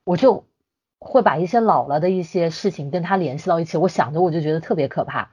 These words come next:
我觉得这是，真的是我三十以后会有的一些想法吧，一些考虑的事情，我以前好像真的不会想这些事。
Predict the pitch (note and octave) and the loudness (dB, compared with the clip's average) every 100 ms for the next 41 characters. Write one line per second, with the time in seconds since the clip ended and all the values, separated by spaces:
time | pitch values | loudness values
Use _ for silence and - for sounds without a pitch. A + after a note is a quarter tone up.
0 | _ _ - F#3 E3+ F#3+ A3+ C#4+ - A3+ | _ _ -6 0 2 2 4 2 2 -2
1 | - G#3 A#3 G#3+ F3 C#3 - F#3 G#3 G3+ | 0 -2 -2 0 0 0 -2 -4 -4 -8
2 | - D3+ C#3+ B2+ - F3 C3+ - _ _ | -6 -6 -6 -4 2 2 2 -6 _ _
3 | _ - - G#3 D#3+ A#2+ C#3 D#3 D#3+ - | _ -4 2 4 2 0 -4 -4 -4 -4
4 | D#3+ D#3+ - _ _ _ D#3 - - B2+ | -2 -2 -6 _ _ _ -20 -2 -2 0
5 | D#3+ D3 B2 C#3+ D#3+ - D#3+ D#3+ D3+ D#3+ | 0 0 0 -2 -4 -4 -2 0 -2 -6
6 | - - - D3 F#3+ F#3+ - F3+ D#3 G3 | -16 -4 0 2 4 2 -2 -10 -2 0
7 | E3 - D3 C3+ C3 D#3+ D#3 B2+ C3+ B2+ | 0 -2 -4 -4 -4 -2 -2 -4 -6 -6
8 | - - B2+ B2 C#3 C#3+ C#3 - | -8 -8 -6 -4 -4 -4 -6 -8